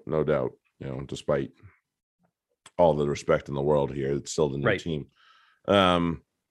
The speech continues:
Speaker 1: Moses Dewey, pretty good last I saw, <laughs> from,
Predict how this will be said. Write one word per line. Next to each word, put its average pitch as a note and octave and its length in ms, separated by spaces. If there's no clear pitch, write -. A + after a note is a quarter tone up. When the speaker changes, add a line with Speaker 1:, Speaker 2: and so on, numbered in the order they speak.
Speaker 1:
Moses F#2+ 460
Dewey, B2 840
pretty G#2+ 300
good C#3+ 420
last F3+ 260
I G3+ 100
saw, - 220
<laughs> C#3+ 60
from, B2+ 340